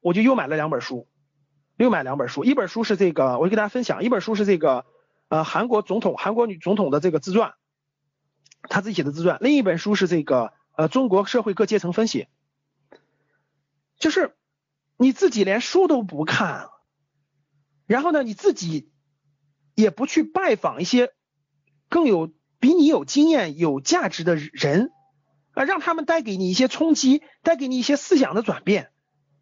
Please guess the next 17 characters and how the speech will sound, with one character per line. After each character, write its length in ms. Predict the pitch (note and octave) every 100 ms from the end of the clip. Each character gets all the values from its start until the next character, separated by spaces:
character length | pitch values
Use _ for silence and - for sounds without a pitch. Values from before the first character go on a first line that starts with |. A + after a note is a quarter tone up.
| _
你 140 | C4+ C#4
这 100 | G4+
些 140 | F#4
都 100 | F4+
不 140 | C#4
去 160 | D4 D#4
做， 320 | F4 C#4+ C#3+ _ _ _
你 160 | - E4+
每 100 | C4+
天 160 | G#3 D4
就 80 |
天 160 | C#4+ C#4+
天 140 | D4+
闷 260 | B3+ B3+ D#4+
在 140 | D#4
头 180 | - F#3+
里 220 | B3 C#3+